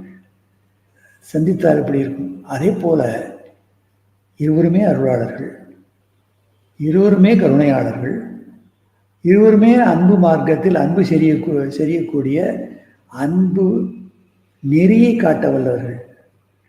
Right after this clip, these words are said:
சிவநெறியை காட்ட வல்லவர்கள். சைவ நெறிதான் சிறந்தது என்று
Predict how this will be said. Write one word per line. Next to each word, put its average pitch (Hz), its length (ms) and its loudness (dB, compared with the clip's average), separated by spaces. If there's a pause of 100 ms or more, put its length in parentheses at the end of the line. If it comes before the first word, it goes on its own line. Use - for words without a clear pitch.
(460)
சிவநெறியை 160 560 0
காட்ட 127 320 -8
வல்லவர்கள். 117 420 -12 (2500)
சைவ 196 540 4
நெறிதான் 208 760 2 (1120)
சிறந்தது 143 1000 -4 (200)
என்று 156 680 -6